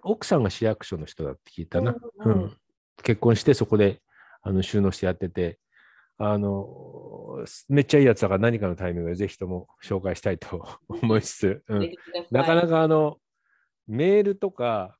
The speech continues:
Speaker 1: Facebookとかもやってんだけど、多分そんな見ないし。<laughs> あの、本当にも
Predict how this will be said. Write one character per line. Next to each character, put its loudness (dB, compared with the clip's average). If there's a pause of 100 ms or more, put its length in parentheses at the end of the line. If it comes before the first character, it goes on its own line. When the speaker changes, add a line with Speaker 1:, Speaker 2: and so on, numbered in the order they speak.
Speaker 1:
Facebook -8
と -12
か -10
も -12 (160)
や -2
っ -10
て 2
ん -2
だ 2
け 2
ど、 2
多 -2
分 -4
そ -8
ん -4
な -4
見 -2
な 0 (100)
い -2
し。 -10 (800)
<laughs> -10
あ -6
の、 -4
本 -4
当 -6
に -6
も -8